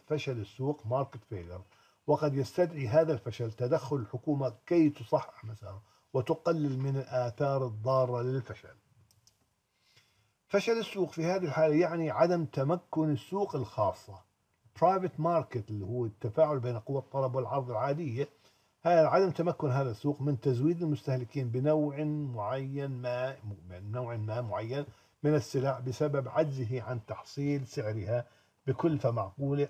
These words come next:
أو بسبب كلفتها الح-، الحدية العالية، المارجنال، يعني very high marginal cost. ونتيجة لعجز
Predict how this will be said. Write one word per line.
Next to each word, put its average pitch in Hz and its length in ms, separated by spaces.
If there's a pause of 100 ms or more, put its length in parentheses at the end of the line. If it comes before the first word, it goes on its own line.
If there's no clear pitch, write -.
(100)
أو 123 140
بسبب 127 420
كلفتها 143 500
الح-، - 180 (320)
الحدية 127 920
العالية، 101 420
المارجنال، 139 760 (280)
يعني 123 220
very 151 320
high 131 360
marginal 127 800
cost. 85 280 (720)
ونتيجة 185 640
لعجز 151 600